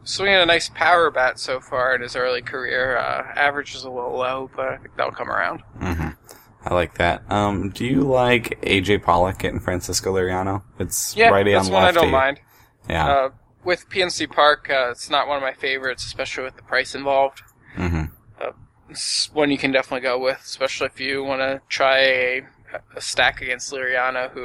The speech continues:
Speaker 1: you know, sometimes just implodes.
Speaker 2: Yeah, absolutely. He has his off days. He has his on days, but he has his off days. Um, if you like Conforto, do you like Granderson going against Gausman?
Speaker 1: Yeah,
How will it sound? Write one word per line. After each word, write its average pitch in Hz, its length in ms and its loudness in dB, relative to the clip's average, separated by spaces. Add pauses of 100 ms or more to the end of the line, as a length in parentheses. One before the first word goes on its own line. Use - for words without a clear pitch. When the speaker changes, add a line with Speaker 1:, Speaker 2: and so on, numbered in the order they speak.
Speaker 1:
you 131 80 -16 (240)
know, 127 120 -2
sometimes 160 500 0
just - 220 -8
implodes. 151 640 -4 (120)
Speaker 2:
Yeah, - 220 2 (440)
absolutely. - 440 -2
He 90 140 0
has 92 300 0
his 90 200 -4
off - 280 0
days. 71 380 -2
He - 60 4
has 113 100 6
his 113 120 0
on 104 200 6
days, 78 360 0
but - 100 -10
he 76 60 0
has 78 100 -2
his 73 100 -8
off 69 200 -4
days. 76 260 -4 (420)
Um, 95 220 4
if 95 100 -6
you 127 60 8
like 131 140 6
Conforto, 101 560 4
do 87 80 0
you 87 60 4
like 90 160 2
Granderson 87 600 -4 (100)
going 90 200 -4
against 87 240 -4
Gausman? 95 420 -2 (600)
Speaker 1:
Yeah, 269 180 8